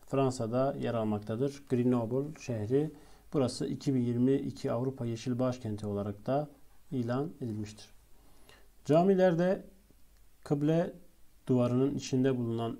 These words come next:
imamın cemaatte namaz kıldırdığı yer aşağıdakilerden hangisidir? Camilerde kıble duvarının içinde bulunan, e,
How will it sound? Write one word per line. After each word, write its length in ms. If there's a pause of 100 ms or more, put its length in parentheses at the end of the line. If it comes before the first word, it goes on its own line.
imamın 420
cemaatte 800
namaz 300
kıldırdığı 480
yer 360
aşağıdakilerden 640
hangisidir? 640
Camilerde 800 (460)
kıble 400
duvarının 640
içinde 440
bulunan, 500 (1000)
e, 40